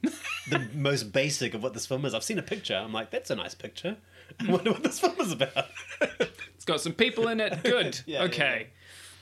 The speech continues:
Speaker 2: Sometimes, sometimes it's bad. There was a, a really good example of that is, um,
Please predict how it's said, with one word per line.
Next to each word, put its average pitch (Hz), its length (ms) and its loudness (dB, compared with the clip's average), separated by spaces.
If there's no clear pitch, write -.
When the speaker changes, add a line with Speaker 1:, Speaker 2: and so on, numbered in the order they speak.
Speaker 2:
Sometimes, 339 320 4
sometimes 302 300 2
it's 190 140 0
bad. 131 380 -2
There 131 100 2
was 127 160 0
a, 131 240 0
a 147 100 -2
really 175 260 4
good 143 100 2
example 117 400 -2
of 101 40 -4
that 87 260 -4
is, 98 200 -6
um, 92 380 -4